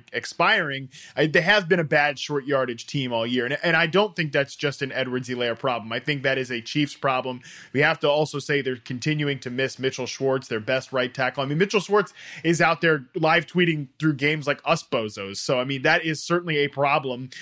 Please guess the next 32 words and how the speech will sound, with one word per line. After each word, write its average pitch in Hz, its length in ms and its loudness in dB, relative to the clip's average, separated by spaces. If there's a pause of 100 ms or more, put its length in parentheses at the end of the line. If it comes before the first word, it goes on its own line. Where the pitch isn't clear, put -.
(120)
for 170 220 2
the 160 100 0
Kansas 156 340 -2
City 156 220 0
Chiefs. 180 320 -2 (380)
Let's 160 80 -4
talk 226 100 6
about 226 140 4
the 180 100 -4
other 196 220 6
side 160 260 0
of 151 60 -2
it, 143 100 -8
too. 175 260 2 (380)
I, 180 100 0 (100)
I, 208 320 4
I 247 40 6
think 330 280 -4
people, 262 580 4 (640)
<sighs> - 680 -8
pe-, 202 160 0
maybe 262 260 4
people, 269 320 0
I, 180 280 -2
I - 20 4
don't, 262 160 2
I'm 233 80 -6
not 269 160 2
sure 240 160 4
if 214 100 2
I 185 80 6
feel 180 320 2